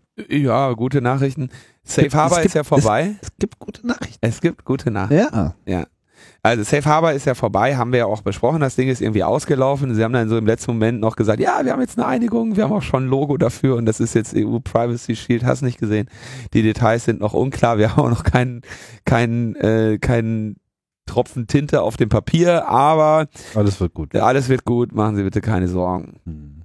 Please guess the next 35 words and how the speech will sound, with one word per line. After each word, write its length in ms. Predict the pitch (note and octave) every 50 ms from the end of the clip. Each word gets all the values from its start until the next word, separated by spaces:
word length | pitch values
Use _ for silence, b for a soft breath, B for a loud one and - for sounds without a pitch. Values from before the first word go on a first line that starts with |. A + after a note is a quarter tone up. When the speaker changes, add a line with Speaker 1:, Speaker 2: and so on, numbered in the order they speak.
| _ _ _ _
Speaker 2:
bitte 200 | - - - -
weitergehen. 560 | D2 D2+ D#2 - E2+ D#2+ D#2 D#2+ D#2 D2+ D#2 D2+ b b b b b
Speaker 1:
Und 120 | A2 B2
jetzt, 320 | C3 D#3+ E3+ - - B2+ A#2
wie, 280 | - - E3+ C3 A#2
wie 240 | B2+ D3+ F3 G3+ G#3
leben 480 | F3+ C#3 C3+ D3 C#3+ F3 F3+ E3 D#3+ D3
wir 180 | F3+ D3+ C#3
in 100 | C#3 C#3
einer 260 | - - C3 C#3 C#3
Post-Safe 1120 | - - - D#3 D#3 E3 E3 E3+ F3 E3+ - - - - - - - - D3 C3+ C#3+ C#3 -
Harbor 420 | C#3+ D3 D#3+ D#3+ C#3+ B2 A2+ G#2+
World? 580 | F#2+ G2+ G2+ F#2 F2 F2 D#2 - - - - - -
Das 160 | - A#2+ B2+
ist 120 | C3 B2+
eigentlich 260 | C3+ A2+ A#2+ B2+ C3
ganz 180 | - A2+ G#2 G#2
interessant. 560 | G#2+ G#2 A2 G#2 G2+ A#2 B2 C#3+ E3 F3 -
Dropbox 460 | - A#2+ A#2+ - - F3 F#3 G3 -
hat 140 | - D3 D#3
jetzt 180 | - C#3 - -
gesagt, 320 | E3 A#2+ A#2+ B2+ - -
sie 160 | - C3+ A#2+
werden, 400 | A2+ A#2+ A#2+ B2 C3 C3 C3 C3 - B B B B B B B B B B B
ähm, 380 | A#2+ B2 B2 B2+ B2+ B2 A#2 - _ _ _ _ _ _
anbieten, 720 | - A#2 C3+ E3 F3 D#3+ D3 C#3+ D#3+ F3 - - E3+ E3 C#3+
die 120 | - C3
Daten 680 | A2+ C#3+ A#2+ A#2+ B2+ D3+ - - C3+ C#3+ C#3+ C#3+ D#3+ -
nach 320 | - A2+ A2+ A2+ A#2+ B2+ A#2+
Deutschland 460 | - B2 A#2 B2+ - - D3 B2 -
zu 100 | - A2+
holen, 160 | G#2 F#2 F2
dass 160 | F#2 F2+ -
es 80 | C3+ A#2
Deutschland-Hosting 1000 | A2+ A2 A2+ A#2+ - - A#2 G2+ G2 G2+ G2+ F2 F2+ - - - - - -